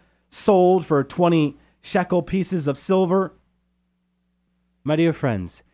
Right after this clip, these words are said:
it would be so easy for us to just look at a text like this, a text that we are all familiar with, and just kind of gloss over it, maybe draw in a few key points here or there.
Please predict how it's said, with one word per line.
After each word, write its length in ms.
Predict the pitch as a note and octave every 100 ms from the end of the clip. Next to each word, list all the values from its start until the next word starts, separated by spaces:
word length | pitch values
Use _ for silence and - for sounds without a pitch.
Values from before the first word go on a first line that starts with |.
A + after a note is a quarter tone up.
| _ _ -
it 160 | A#3
would 160 | G3 E3+
be 140 | F3+
so 600 | F3 - - A3+ C4 C4
easy 380 | F3+ G3+ F3 E3
for 200 | C#3 C3
us 140 | B2 -
to 100 | D3
just 380 | E3+ E3 -
look 320 | C3+ C#3+ G#3 G#3
at 80 |
a 80 | F#3
text 420 | - E3 D#3 -
like 280 | C3+ C3 -
this, 380 | G#2+ G2 - -
a 80 | D#3+
text 380 | - G3+ G3+ -
that 120 | F3+
we 120 | D#3+
are 100 | D#3
all 440 | - D#3+ E3 E3+ E3+
familiar 500 | E3+ D#3 D3 C#3 A#2
with, 220 | A2 -
and 180 | - D3
just 220 | C#3 E3+
kind 180 | - E3+
of 140 | D3+ A#2
gloss 440 | C#3 D3 D#3 -
over 340 | D#3 D3 B2 A2
it, 240 | F#2 - _ _ _ _
maybe 340 | C3+ E3+ D#3+ D#3
draw 340 | B2+ D3 D3
in 80 | D3
a 80 | C#3
few 320 | C3+ D3 C#3+
key 220 | - C3+ C3+
points 520 | - C3 C#3 C3+ -
here 240 | C3+ C3
or 220 | C3 C3+ C3
there. 420 | C3 B2+ B2+